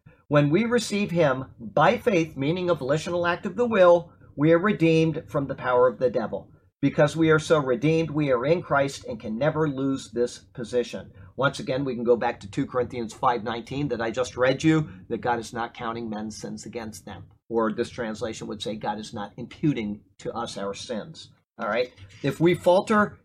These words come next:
it doesn't change our position because God is no longer counting our sins against us. The doctrine of eternal salvation is written all over this concept. What kind of a Savior would come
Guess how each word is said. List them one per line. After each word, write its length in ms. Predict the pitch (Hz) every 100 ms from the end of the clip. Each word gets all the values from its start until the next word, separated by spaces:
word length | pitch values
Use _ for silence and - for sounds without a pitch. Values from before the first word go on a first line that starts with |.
| _
it 140 | 156 151
doesn't 320 | 180 175 180
change 340 | - 165 160
our 140 | 165 147
position 500 | 156 139 151 147 120
because 360 | - 139 123
God 300 | - 139 135
is 180 | 127 110
no 300 | 123 127 156
longer 400 | 156 135 120 127
counting 400 | 120 117 117 113
our 80 | 117
sins 300 | 113 107 104
against 380 | 104 98 95 -
us. 260 | 90 - _ _ _ -
The 120 | 135
doctrine 440 | 160 202 202 185
of 160 | 156 117
eternal 540 | 202 220 220 196 196 185
salvation 800 | - 156 156 143 139 147 135 - - _
is 160 | 127 120
written 320 | 131 120 120 -
all 220 | 135 135
over 180 | 120 120
this 220 | 120 -
concept. 580 | 113 95 - 95 - _ _ _ _ _
What 400 | - 113 160 202
kind 300 | - 185 190
of 80 | 185
a 80 | 180
Savior 580 | - 135 120 113 113 113 _
would 200 | 156 156
come 440 | - 170 151 147